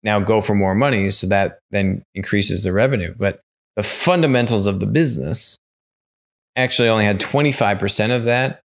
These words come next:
overall revenue gain was legitimate growth. Seventy-five percent is inflation. Now, that inflation, 'cause that's in the distribution world, doesn't get measured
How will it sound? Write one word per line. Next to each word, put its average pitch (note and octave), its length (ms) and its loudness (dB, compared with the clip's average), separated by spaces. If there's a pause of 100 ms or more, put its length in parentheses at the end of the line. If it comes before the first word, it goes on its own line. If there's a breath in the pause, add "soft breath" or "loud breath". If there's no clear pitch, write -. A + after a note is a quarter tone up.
(1400)
overall G#2 720 2 (420)
revenue A#2 380 2
gain F3+ 360 0 (680)
was B2 260 2
legitimate A2 520 2
growth. A#1+ 220 -4 (1300)
Seventy-five G#2+ 380 2
percent - 340 0 (540)
is G2 320 0
inflation. G2+ 440 -2 (960)
Now, A2+ 180 0
that C#3+ 300 0
inflation, G#2+ 720 -2 (260)
'cause A2 120 0
that's A#2 420 2
in A2+ 280 2
the G2+ 340 2 (520)
distribution A2 760 2
world, F2+ 400 0 (360)
doesn't C#3 280 2
get G2+ 200 2
measured G#2+ 680 0